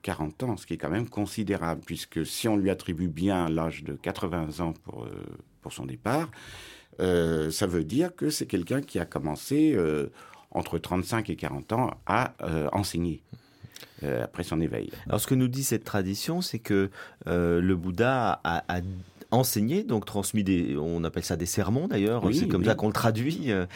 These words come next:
Speaker 1: Les suttas,
Speaker 2: euh,
Speaker 1: oui,
Speaker 2: des
Speaker 1: ou sutras.
Speaker 2: sutras,
Speaker 1: Oui.
Speaker 2: a, a enseigné, et ensuite la tradition orale a, a continué de transmettre cet enseignement, j'imagine en essayant d'être fidèle, ou,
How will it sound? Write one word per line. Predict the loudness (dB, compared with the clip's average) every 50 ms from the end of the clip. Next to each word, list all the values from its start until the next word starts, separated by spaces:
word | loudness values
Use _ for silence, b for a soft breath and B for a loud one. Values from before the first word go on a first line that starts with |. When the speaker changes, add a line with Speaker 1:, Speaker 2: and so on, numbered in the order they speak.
| B B B B
Speaker 1:
Les | B -6
suttas, | -4 -2 -2 0 0 0 0 0
Speaker 2:
euh, | -2 0
Speaker 1:
oui, | 2 2 2
Speaker 2:
des | 2
Speaker 1:
ou | 2
sutras. | -2 -6 -6 -6 -6 -6 -6 -6 -6
Speaker 2:
sutras, | -6 -4 -4 -4 -2 0 0 0 0
Speaker 1:
Oui. | -2 -4 -6 B B B B B
Speaker 2:
a, | 2 2 4 4 2 2
a | 2 2
enseigné, | 2 2 2 2 2 2 2 2 2 2 2 2 2 2 0 0 0 2
et | 4 6 8 8 8 6 6
ensuite | 4 2 2 0 0 0
la | 0 0
tradition | 0 0 -2 -2 -2 -4 -2 0 0 2
orale | 2 0 0 0 0 0 0 2 2
a, | 2 2 2 0 -2 -4
a | -6 -6 -6 -6 -6 -6 -6 -8 -8 -10 -10 -10 -6
continué | -4 -4 -4 -2 -2 0 0 2 2
de | 0 -2
transmettre | -2 0 0 2 2 2 2 0 0 0 -2 -2
cet | -2 0 0
enseignement, | 0 -2 0 0 0 2 2 2
j'imagine | 2 4 4 4 4 4 4 2 4
en | 4 4
essayant | 2 0 0 0 2 2
d'être | 4 2 2 0 -2
fidèle, | -6 -2 0 0 2 4
ou, | 4 2 2